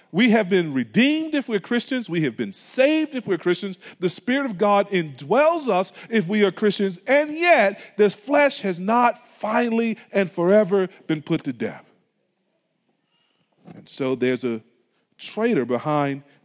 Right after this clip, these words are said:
enemy lines, an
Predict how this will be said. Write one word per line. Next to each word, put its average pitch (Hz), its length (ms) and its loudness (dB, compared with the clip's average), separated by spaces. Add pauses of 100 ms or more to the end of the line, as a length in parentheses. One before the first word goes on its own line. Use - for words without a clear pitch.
(140)
enemy 147 260 -2
lines, 143 800 -2 (1600)
an 127 100 -16